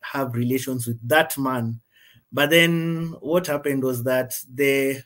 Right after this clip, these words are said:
person who was hosting him told these guys, just like the Sodom stories, "Uh, I have daughters, you can take her, you can take my daughters."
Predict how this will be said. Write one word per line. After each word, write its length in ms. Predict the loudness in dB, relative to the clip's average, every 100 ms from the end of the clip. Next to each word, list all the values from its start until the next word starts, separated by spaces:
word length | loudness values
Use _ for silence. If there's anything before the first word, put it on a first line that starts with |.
| _
person 280 | -2 0 -2
who 100 | 0
was 180 | 0 0
hosting 400 | -4 -4 -2 0
him 560 | 0 -2 -2 -4 -6 -2
told 240 | 0 2
these 220 | 2 -2 0
guys, 300 | 0 0 2
just 200 | 2 2
like 180 | 0 0
the 100 | 0
Sodom 340 | 0 0 -2
stories, 580 | 0 0 0 -2 -6 -12 _ -20 _ _
"Uh, 680 | 0 2 4 2 0 0 -2 -4
I 80 | 0
have 280 | 2 2 0
daughters, 500 | 0 2 2 2 -2
you 60 |
can 200 | -2 -2
take 240 | -4 -6 -2
her, 320 | 0 -2 -4 -8
you 180 | -6 -2
can 200 | -4 -2
take 220 | -6 -6
my 160 | -6
daughters." 460 | -2 -4 -2 -4